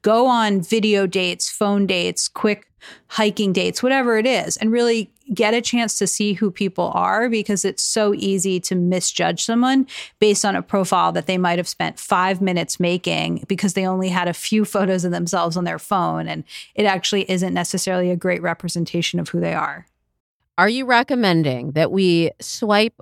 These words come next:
Speaker 2: more liberally, we say yes more often in that initial two-dimensional interaction, and then we figure out if it's a match when?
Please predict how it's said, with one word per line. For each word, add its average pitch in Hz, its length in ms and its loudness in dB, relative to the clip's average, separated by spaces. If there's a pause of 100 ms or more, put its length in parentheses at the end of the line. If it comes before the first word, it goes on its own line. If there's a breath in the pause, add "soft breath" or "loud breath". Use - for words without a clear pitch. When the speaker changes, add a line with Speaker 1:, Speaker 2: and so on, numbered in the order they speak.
Speaker 2:
more 185 280 2
liberally, 208 1080 0
we 185 380 0
say 208 320 2
yes 190 500 0
more 220 220 2
often 175 460 4 (160)
in 262 220 2
that 247 260 2 (200)
initial 220 640 2
two-dimensional 196 880 2
interaction, 156 840 2 (680)
and 190 240 0
then 202 440 0 (140)
we 190 320 -6
figure 196 640 0
out 190 360 2
if 175 180 -6
it's - 160 -8
a 170 60 -2
match 156 680 -2 (840)
when? 165 480 -2